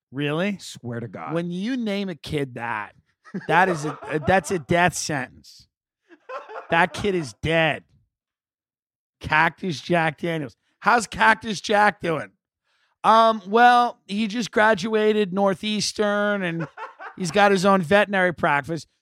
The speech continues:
Speaker 1: No, you know how he's doing. He's dead. How did you know this kid?
Speaker 2: I went to school with him. And, I mean, one day there was this kid named, I think his name was, like,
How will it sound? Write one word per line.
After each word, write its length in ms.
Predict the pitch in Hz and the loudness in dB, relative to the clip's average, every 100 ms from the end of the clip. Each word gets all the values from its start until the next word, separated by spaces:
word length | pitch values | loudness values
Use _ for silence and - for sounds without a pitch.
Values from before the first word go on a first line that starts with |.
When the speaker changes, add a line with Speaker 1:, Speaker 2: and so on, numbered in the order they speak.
| - | -2
Speaker 1:
No, 180 | 302 254 | 0 0
you 280 | 196 311 | 0 0
know 140 | 359 294 | 4 4
how 240 | 190 196 | 6 4
he's 180 | 165 135 | 2 -4
doing. 500 | - 160 175 240 208 _ _ | -2 0 0 -2 -6 _ _
He's 280 | - 269 190 | -2 -2 -2
dead. 640 | - 330 311 190 117 302 - _ 349 _ 359 _ 349 _ _ _ _ _ _ _ _ _ _ _ _ _ _ _ _ _ _ _ _ _ - | 2 6 6 4 -2 -12 -20 _ -20 _ -20 _ _ _ _ _ _ _ _ _ _ _ _ _ _ _ _ _ _ _ _ _ _ _ -4
How 160 | - | 0
did 160 | 254 233 | 2 0
you 100 | 240 | -2
know 300 | 190 214 262 | 2 2 2
this 200 | 180 - | 0 -8
kid? 360 | - 127 98 _ _ _ - | -12 -14 -14 _ _ _ -20
Speaker 2:
I 60 | 127 | -14
went 180 | 175 | -14
to 80 | 170 | -12
school 280 | - 156 185 | -12 -8 -8
with 140 | 175 | -8
him. 80 | 90 _ _ _ | _ _ _ _
And, 400 | 117 110 98 90 _ _ _ _ | -14 -12 -12 -14 _ _ _ _
I 60 | 135 | -8
mean, 280 | 135 127 117 | -6 -6 -8
one 260 | 120 139 147 | -8 -8 -6
day 300 | 135 131 135 | -6 -6 -6
there 120 | 117 | -8
was 100 | 107 | -10
this 120 | 107 | -14
kid 300 | - 120 117 | -10 -8 -8
named, 440 | 113 110 104 92 _ _ _ _ - | -8 -6 -8 -10 _ _ _ _ -20
I 220 | 104 101 - | -18 -16 -12
think 140 | 127 | -10
his 120 | 123 | -8
name 120 | 113 | -8
was, 100 | 104 | -10
like, 120 | 101 | -12